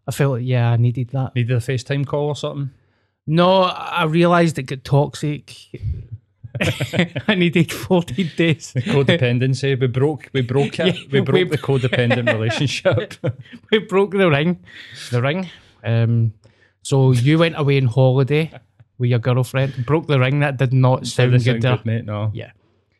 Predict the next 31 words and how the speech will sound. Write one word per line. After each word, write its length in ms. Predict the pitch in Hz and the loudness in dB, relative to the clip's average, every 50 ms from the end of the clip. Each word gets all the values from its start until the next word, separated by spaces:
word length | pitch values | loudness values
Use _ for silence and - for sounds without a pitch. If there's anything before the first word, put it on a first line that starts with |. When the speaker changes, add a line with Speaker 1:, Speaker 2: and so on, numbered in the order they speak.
| _ _ _ _ _ _ - | _ _ _ _ _ _ -4
Speaker 1:
Um, 640 | 117 120 117 117 120 120 117 117 117 117 113 110 107 - _ _ _ | 0 2 2 2 2 2 2 2 2 2 0 0 -2 -6 _ _ _
you 120 | 135 147 156 | 0 2 2
went 160 | 170 165 139 | 2 2 0
away 160 | 139 143 139 | 0 0 0
on 60 | 135 | 2
holiday 380 | 120 127 127 127 131 135 147 143 | 2 2 2 2 2 0 -2 -2
for 120 | - 165 | -4 -6
two 220 | - - 151 147 139 | -6 -4 -4 -2 -2
weeks 440 | 139 - - - - - - - - _ _ _ _ _ _ _ _ _ - | -4 -6 -8 -12 -18 -16 -16 -18 -20 _ _ _ _ _ _ _ _ _ -4
and 640 | 117 113 120 117 113 113 110 104 107 - - - - _ - | -2 0 2 2 2 0 0 -4 -6 -12 -20 -20 -20 _ -6
I 140 | - 127 117 | -2 0 0
had 200 | 117 120 113 - | 0 0 -2 -2
covid. 580 | - - 139 131 135 151 156 - - - - _ _ _ _ _ _ _ _ _ _ _ _ _ _ - | -2 0 0 0 0 0 -4 -8 -10 -20 -20 _ _ _ _ _ _ _ _ _ _ _ _ _ _ -8
So 480 | - - 120 123 120 117 117 117 117 - _ | -2 0 2 2 4 4 2 2 0 -4 _
we'll 120 | - 139 139 | 0 0 2
get 220 | 123 180 160 170 | 2 0 0 0
into 180 | 165 165 - 160 | -2 -2 -2 0
the 60 | 143 | -2
covid 400 | 131 - 139 135 135 139 160 135 | 0 2 2 2 2 2 -2 -4
situation 640 | - - 139 139 - - 156 156 156 - - 165 147 | -4 -6 -6 -6 -4 -4 -4 -2 -2 -4 -4 -6 -6
first. 380 | - - 156 143 - - - _ - _ _ _ - | -4 -4 -4 -4 -6 -10 -20 _ -20 _ _ _ -4
I 80 | 135 127 | -4 -4
found 300 | - - 147 139 135 131 | -2 -2 -2 -2 -2 -2
it 100 | 123 135 | -4 -6
very 380 | 127 117 123 135 135 131 131 | -4 -2 0 0 2 2 0
funny 500 | 120 - - 131 127 135 147 147 127 - _ _ _ _ _ _ _ - | -2 -2 -2 0 0 0 0 -2 -2 -6 _ _ _ _ _ _ _ -6
that 160 | 117 135 127 | -2 -2 0
I 100 | 131 139 | 0 -2
came 280 | 127 - - 135 131 131 | -2 -2 0 0 2 2
in 140 | 127 127 131 | 2 2 2
here 360 | 117 135 143 135 135 123 117 | 2 2 2 2 2 0 -2